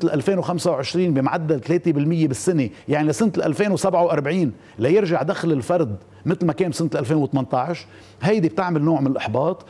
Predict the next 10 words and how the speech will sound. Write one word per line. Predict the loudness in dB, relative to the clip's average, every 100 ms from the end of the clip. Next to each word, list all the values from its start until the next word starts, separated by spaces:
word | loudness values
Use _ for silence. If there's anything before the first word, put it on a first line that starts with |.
| -10
بتخلي | -8 -4 0 0
العالم | 0 0 0 -2 -6 -12 -10 -4
تصير | 2 2 2 -4 -6
بأي | -4 0 0 2 2
تمن | 2 2 0 -2 -6
بدها | -4 -2 0
تطلع | 0 0 -2
مصرياتها | -2 0 0 0 -2
من | -2
البنوك، | -2 -2 -4